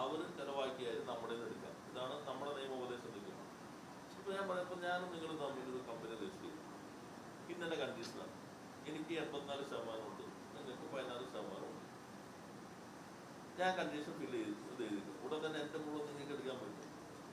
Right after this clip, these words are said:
സാധാരണ നമ്മൾ കോമൺ സെൻസ് കമ്പനി നിയമം വായിക്കാതെ പറ്റുമോ?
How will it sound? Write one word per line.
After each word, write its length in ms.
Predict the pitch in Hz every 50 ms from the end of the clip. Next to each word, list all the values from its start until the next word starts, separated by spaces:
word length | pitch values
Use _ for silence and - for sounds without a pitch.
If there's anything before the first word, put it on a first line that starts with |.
| - - - - - - - - - - - - - - - - - - - - - - - - - -
സാധാരണ 360 | 107 104 110 120 131 135 - -
നമ്മൾ 340 | - - - 120 123 - - - 98 92 - 98 95
കോമൺ 260 | 98 98 101 - - -
സെൻസ് 360 | 139 131 - - 127 117 - 92 95
കമ്പനി 240 | 101 - 120 120 123 123
നിയമം 180 | 131 135 127 113
വായിക്കാതെ 460 | 104 101 107 104 - 131 135 135 135 139 - - - - - - - - - - - - - - - - - - - -
പറ്റുമോ? 240 | - 156 - -